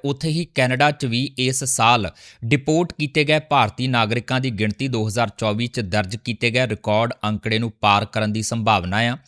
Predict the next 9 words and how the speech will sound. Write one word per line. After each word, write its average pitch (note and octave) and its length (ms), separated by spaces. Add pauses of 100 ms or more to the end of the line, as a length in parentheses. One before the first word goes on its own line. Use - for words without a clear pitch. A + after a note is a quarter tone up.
(420)
ਕੈਨੇਡਾ E3 320
ਤੋਂ G#3 160
ਭਾਰਤੀਆਂ C#3+ 500
ਨੂੰ E3 100
ਜ਼ਬਰਦਸਤੀ B2+ 640
ਦੇਸ਼ A#2+ 300
ਨਿਕਾਲਾ B2 320
ਦੇਣ A2+ 280
ਦੀਆਂ B2 220